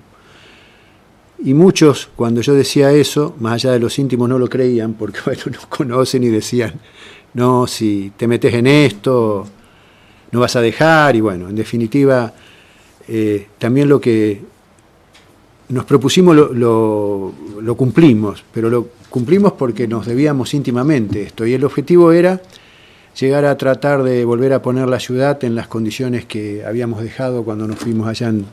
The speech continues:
diciembre de dos mil siete, y después, eh, dejar la posta. Eh, sí,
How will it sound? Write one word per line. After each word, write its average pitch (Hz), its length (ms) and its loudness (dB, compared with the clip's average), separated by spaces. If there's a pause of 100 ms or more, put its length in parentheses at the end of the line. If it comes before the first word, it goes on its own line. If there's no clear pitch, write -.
(240)
diciembre 107 400 0
de 101 60 -2
dos 104 100 -2
mil 110 160 -2
siete, 151 400 2 (1300)
y 135 60 2
después, 160 480 6
eh, 117 600 6 (680)
dejar - 200 0
la 123 120 2
posta. 113 400 0 (1120)
Eh, 107 480 2 (640)
sí, 202 480 6